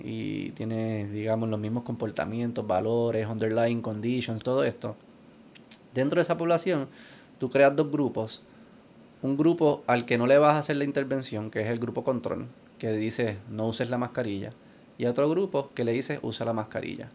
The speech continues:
Y esos dos grupos dentro de esa población los coge al azar, random. Y ese randomness, al final lo que te trata de garantizar es que estos dos grupos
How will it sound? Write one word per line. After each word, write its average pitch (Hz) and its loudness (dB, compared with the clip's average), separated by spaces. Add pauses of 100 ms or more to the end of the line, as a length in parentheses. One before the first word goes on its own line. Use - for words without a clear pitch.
(120)
Y 139 0
esos 160 0
dos 165 2
grupos 180 -2 (100)
dentro 123 0
de 117 4
esa 151 0
población 160 0
los 123 0
coge 120 0
al 120 2
azar, - -4 (760)
random. 110 0 (720)
Y 123 0
ese 165 4
randomness, 151 4
al 113 0
final 120 -2
lo 151 0
que 151 0
te 131 0
trata 123 4
de 147 8
garantizar 147 2 (720)
es 147 4
que 131 -2
estos 143 -2
dos 156 0
grupos 156 0